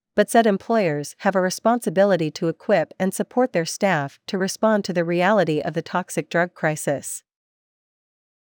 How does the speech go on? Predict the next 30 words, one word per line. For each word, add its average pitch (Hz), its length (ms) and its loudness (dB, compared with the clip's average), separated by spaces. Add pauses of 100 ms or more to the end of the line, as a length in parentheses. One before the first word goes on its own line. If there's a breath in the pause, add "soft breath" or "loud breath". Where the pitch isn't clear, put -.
(280)
"How 254 140 4
do 311 120 2
we 294 100 2
give 226 180 2
our 180 140 2
staff 170 500 -2
all 202 160 4
the 220 120 -2
tools 165 500 -4 (100)
they 190 120 -2
need 208 220 0
to 214 60 -6
be 202 120 0
resilient 175 720 -2
and 185 160 -2
survive 185 340 0
these 170 180 -2
challenging 180 540 -2
situations?" 170 960 -4 (960)
asked 214 260 0
Riley. 175 540 0 (920)
"We 226 140 6
need 269 220 4
to 302 60 0
be 233 140 2
sharing 175 380 0
what 156 160 -2
they 170 100 2
can 165 220 -2
do 151 340 0